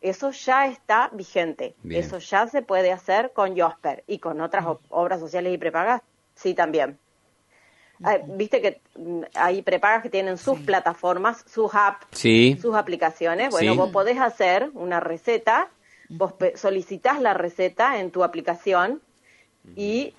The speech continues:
Speaker 1: eh, después de veinticuatro o cuarenta y ocho horas, eh, la, eh, los médicos que tienen esa prepaga te envían la receta. Hay ciertas recetas que sí se pueden hacer de ciertos medicamentos, hay otras que no, que vos sí o sí
Speaker 2: Ujú.
Speaker 1: necesitas ir al médico.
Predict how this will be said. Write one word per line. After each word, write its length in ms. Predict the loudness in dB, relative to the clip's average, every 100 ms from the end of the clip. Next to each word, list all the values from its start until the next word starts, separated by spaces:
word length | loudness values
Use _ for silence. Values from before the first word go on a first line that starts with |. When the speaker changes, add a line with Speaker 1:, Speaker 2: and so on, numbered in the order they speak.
| -2
Speaker 1:
eh, 580 | 0 2 2 4 2 2
después 340 | 0 0 2
de 80 | 2
veinticuatro 600 | 0 -2 0 2 2 2
o 60 | 2
cuarenta 400 | 2 0 2 2
y 120 | 2
ocho 280 | 0 2 2
horas, 320 | 4 4 0 -4 _ _ _ _ -4
eh, 420 | 0 2 2 2
la, 220 | 2 0 -2
eh, 420 | -2 -2 -2 -4 -10 -20 _ _ -4
los 260 | -2 -2
médicos 640 | 0 0 0 0 0 0 -2 _ _ _ _ -14
que 100 | -8
tienen 540 | -2 0 2 -2 -6 _ -4
esa 460 | -4 0 2 2 0
prepaga 600 | -2 2 2 4 2 0
te 140 | -2 -2
envían 480 | 0 0 2 2 2
la 120 | 2
receta. 600 | 0 -6 -6 -6 -8 -10 _ _ _ _ _ _ _ _
Hay 300 | 2 4 4 0
ciertas 480 | 0 0 2 -2
recetas 480 | -2 -2 -2 -2 -8
que 100 | -12
sí 160 | -12 -6
se 160 | -4
pueden 240 | 0 0 0
hacer 300 | 0 0 0
de 100 | -2
ciertos 380 | 0 -2 -2 -6
medicamentos, 600 | -4 0 2 2 2 2
hay 220 | 2 2
otras 240 | 0 -2
que 180 | -2 -2
no, 360 | 2 2 2 -2
que 80 | -8
vos 160 | -8 -4
sí 140 | -2
o 20 | -2
sí 120 | -2
Speaker 2:
Ujú. 80 | -4
Speaker 1:
necesitas 540 | -6 -8 -8 -4 -2
ir 100 | 0
al 160 | 0 0
médico. 560 | 0 -2 -4 -4 -6